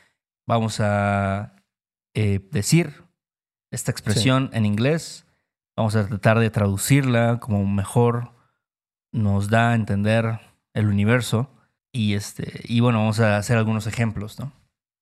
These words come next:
Speaker 2: Órale. Bueno, ¿y cuál es el primer modismo, Héctor?
Speaker 1: El primer idiom que vamos a ver hoy es cut to the chase. <clears throat> Creo que la forma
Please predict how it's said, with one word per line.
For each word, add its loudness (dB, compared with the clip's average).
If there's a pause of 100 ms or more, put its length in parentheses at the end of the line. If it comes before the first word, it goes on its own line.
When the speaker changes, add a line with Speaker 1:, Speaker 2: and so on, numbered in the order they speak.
Speaker 2:
Órale. -2 (220)
Bueno, 6
¿y 2
cuál 4
es 0
el 2
primer 2
modismo, 2
Héctor? -14 (160)
Speaker 1:
El -10
primer 0
idiom 0 (340)
que 0
vamos 0
a 0
ver 0
hoy -2
es -4 (500)
cut -2 (220)
to -6
the -2
chase. -6 (220)
<clears throat> -2
Creo -2
que 0
la 0
forma -2